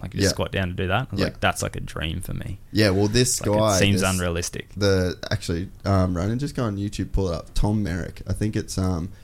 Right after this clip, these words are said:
Speaker 1: I know. I've,
Speaker 2: y-, you've
Speaker 1: I've
Speaker 2: seen
Speaker 1: seen
Speaker 2: his
Speaker 1: him,
Speaker 2: stuff?
Speaker 1: yeah,
Speaker 2: Yeah, so
Speaker 1: yeah.
Speaker 2: I'm following his, um,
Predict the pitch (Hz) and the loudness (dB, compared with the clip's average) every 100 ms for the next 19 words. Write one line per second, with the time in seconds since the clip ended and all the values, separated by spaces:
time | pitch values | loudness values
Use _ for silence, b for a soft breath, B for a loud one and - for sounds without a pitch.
0 | B - 95 95 82 82 87 82 98 95 | B 0 2 2 0 -2 -4 -4 -6 -2
1 | 104 101 107 107 107 95 95 104 87 87 | 0 6 6 6 6 6 4 4 2 4
2 | 107 101 87 104 107 110 113 117 107 104 | 6 4 4 2 2 0 0 2 2 2
3 | 110 104 98 - 90 92 87 85 | 4 4 2 -4 -2 0 0 -4